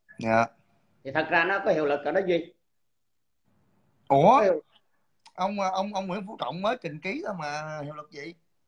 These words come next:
Speaker 1: Chưa,
Speaker 2: Hiệu
Speaker 1: ông
Speaker 2: lực
Speaker 1: mới,
Speaker 2: là
Speaker 1: ông
Speaker 2: gì?
Speaker 1: mới, ông mới
Speaker 2: Hiệu lực
Speaker 1: trình
Speaker 2: là
Speaker 1: thôi.
Speaker 2: gì nè Duy? Duy,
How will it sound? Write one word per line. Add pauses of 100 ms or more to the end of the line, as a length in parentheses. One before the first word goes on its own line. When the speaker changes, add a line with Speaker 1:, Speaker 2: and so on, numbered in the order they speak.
Speaker 1:
Chưa,
Speaker 2:
Hiệu
Speaker 1:
ông
Speaker 2:
lực
Speaker 1:
mới,
Speaker 2:
là
Speaker 1:
ông
Speaker 2:
gì?
Speaker 1:
mới, (440)
ông
mới
Speaker 2:
Hiệu
lực
Speaker 1:
trình
Speaker 2:
là
Speaker 1:
thôi.
Speaker 2:
gì
nè
Duy?
Duy,